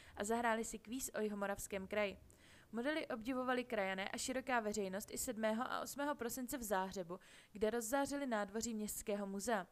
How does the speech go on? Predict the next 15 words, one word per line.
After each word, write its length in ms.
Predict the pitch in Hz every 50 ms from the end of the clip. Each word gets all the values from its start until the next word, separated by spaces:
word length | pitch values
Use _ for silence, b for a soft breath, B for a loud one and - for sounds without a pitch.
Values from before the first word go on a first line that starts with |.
| B B B B B B B B
Slavnostního 640 | - - 240 226 240 269 302 294 - 302 330 339 339
rozsvícení 540 | 285 247 240 - 233 220 220 - 214 202 214
se 140 | 220 254 -
účastnil 440 | - 226 - 262 247 - - 240 233
i 60 | - 226
pan 180 | - 269 277
velvyslanec 680 | 226 214 202 196 208 202 - 220 208 214 233 220 -
Milan 280 | 233 254 254 262 269 233
Hovorka, 500 | 202 202 180 180 180 180 - 185 - -
ředitelka 480 | 202 - 208 247 233 247 254 254 294 277
Muzea 280 | 254 254 226 277 269
města 320 | 254 254 254 - - 277 277
Záhřebu 500 | 240 226 202 202 202 208 190 196 208 208
Alexandra 500 | 214 220 214 - - 247 233 247 262 247
Berbej-Slana 840 | 208 220 220 214 196 233 240 240 233 - - 196 180 175 170 165